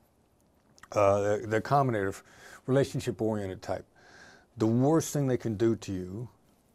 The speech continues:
is stop working on a relationship, 'cause that's the thing they value most. If we're talking, it's awesome.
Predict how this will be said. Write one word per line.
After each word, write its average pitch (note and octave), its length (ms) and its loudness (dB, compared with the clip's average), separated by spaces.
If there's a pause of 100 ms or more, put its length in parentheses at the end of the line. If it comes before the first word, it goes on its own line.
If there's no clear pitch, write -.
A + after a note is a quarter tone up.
(280)
is G#2+ 140 -2
stop - 280 2
working B2 200 -2
on B2+ 120 -4
a C3 60 -4
relationship, - 600 -4 (500)
'cause G#2 160 -4
that's A2+ 180 0
the B2+ 80 -2
thing A#2+ 380 0
they C3+ 220 4
value B2+ 500 2
most. A#2+ 400 -2
If - 140 -8
we're D3 80 4
talking, E3+ 800 4
it's - 160 -2
awesome. A2+ 480 0